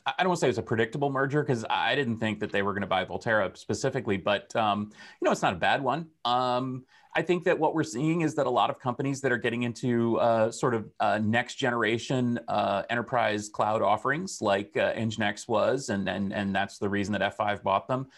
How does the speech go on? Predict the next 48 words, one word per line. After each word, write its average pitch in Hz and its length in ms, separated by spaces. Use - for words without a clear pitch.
Uh, 123 180
they're 131 160
seeing 151 280
a 139 40
hole 135 480
in 131 160
their, 120 460
uh, 107 180
offerings 107 480
when 110 100
it 107 140
comes 113 300
to 113 260
security, 113 800
S - 160
D 110 160
wan, 131 560
you 113 60
know, 98 100
networking. 127 720
I - 60
mean, 151 120
it's - 120
the 185 100
same 214 300
old 196 180
story. 180 340
You've 104 140
got 131 160
the 123 80
div-, 123 240
the 120 120
various 127 360
pillars 123 380
of 110 80
enterprise 113 400
app, 101 180
uh, 107 240
architecture, 107 640
you 123 100
know, 98 100
whether 101 240
it's - 160
storage 104 560
or 107 140
networking 107 560
or 104 80
compute. 107 480